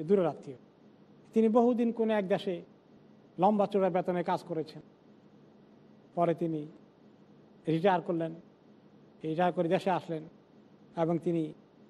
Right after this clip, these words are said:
অনেক দামি জায়গায় বাড়ি করলেন, অনেক পয়সা খরচ করলেন, বিল্ডিং করলেন। এটা আশা যে এবারে তিনি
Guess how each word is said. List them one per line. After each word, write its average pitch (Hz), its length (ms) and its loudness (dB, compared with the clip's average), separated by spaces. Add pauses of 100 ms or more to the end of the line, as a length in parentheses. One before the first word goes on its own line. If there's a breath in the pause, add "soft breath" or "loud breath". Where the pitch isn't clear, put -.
(120)
অনেক 233 180 4 (140)
দামি 185 300 2
জায়গায় 160 320 0 (120)
বাড়ি 160 240 4
করলেন, 156 240 -2 (180)
অনেক 214 240 4
পয়সা 180 260 -4
খরচ 165 240 -8
করলেন, 160 260 -4
বিল্ডিং 160 280 -2
করলেন। 147 220 -8 (640)
এটা 233 120 0 (100)
আশা 226 200 0 (140)
যে 190 80 0 (100)
এবারে 190 300 2
তিনি 180 120 0